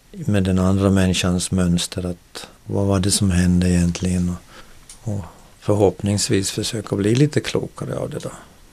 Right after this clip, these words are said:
Jag upplever mer att, att det här att, att idealet skulle förstås vara att själv hitta sin egen balans först och veta vem man själv är.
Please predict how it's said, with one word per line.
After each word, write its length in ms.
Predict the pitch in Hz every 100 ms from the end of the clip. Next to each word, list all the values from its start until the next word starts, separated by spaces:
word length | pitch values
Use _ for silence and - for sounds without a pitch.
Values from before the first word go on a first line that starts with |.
| - - _ _ _
Jag 300 | 107 104 120
upplever 420 | 127 123 123 123
mer 220 | 117 113
att, 280 | 117 113 -
att 340 | - 113 110 -
det 100 | 98
här 300 | 101 104 104
att, 340 | 95 - - - - - - - -
att 400 | - 90 _ - - 240 226
idealet 800 | 180 110 104 101 107 117 110 90 - - - -
skulle 320 | - - 92
förstås 420 | 87 92 - 95 -
vara 360 | 95 95 87 85 -
att 360 | - 95 - - - -
själv 440 | - - 95 101 101
hitta 460 | 101 95 - 101
sin 220 | 90 107 101
egen 520 | 123 107 120 123 120
balans 520 | 104 95 92 90 -
först 560 | - 135 104 - - -
och 140 | 92
veta 340 | 90 92 - 90
vem 240 | 92 90
man 180 | 87 92
själv 440 | 95 131 143 135 -
är. 200 | -